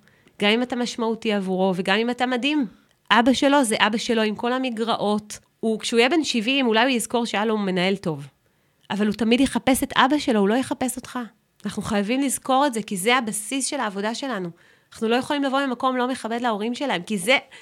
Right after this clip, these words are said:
זה הזהות של הילדים שלנו. הם ההורים שלהם, הם בתוכם, והם רוצים אותם, והם תמיד יחפשו אותם, גם אם זה הורים שכביכול אנחנו חושבים שהם לא טובים.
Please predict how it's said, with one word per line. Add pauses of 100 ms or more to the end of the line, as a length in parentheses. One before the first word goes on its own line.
(200)
זה
הזהות
של
הילדים
שלנו. (840)
הם
ההורים
שלהם,
הם
בתוכם,
והם
רוצים
אותם, (400)
והם
תמיד
יחפשו
אותם,
גם
אם
זה
הורים
שכביכול
אנחנו
חושבים
שהם
לא
טובים.